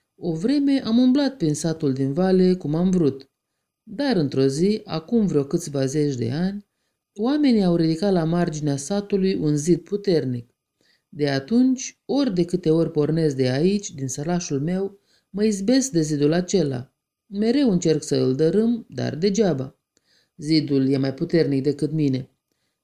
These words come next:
Îți vei da singur seama de asta, dacă te vei duce până acolo.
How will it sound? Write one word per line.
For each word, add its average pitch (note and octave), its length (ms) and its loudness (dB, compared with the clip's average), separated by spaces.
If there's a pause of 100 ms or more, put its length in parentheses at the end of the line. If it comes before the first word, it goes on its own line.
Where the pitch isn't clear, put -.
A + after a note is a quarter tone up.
(180)
Îți F#3 200 -10
vei B3 120 4
da D4+ 160 0
singur A3+ 400 2
seama E3 400 0
de C#3+ 140 4
asta, C3+ 540 -4
dacă C3+ 320 -4
te D3 140 2
vei C#3 160 4
duce D#3 260 0
până C#3+ 280 -2
acolo. D#3+ 500 -2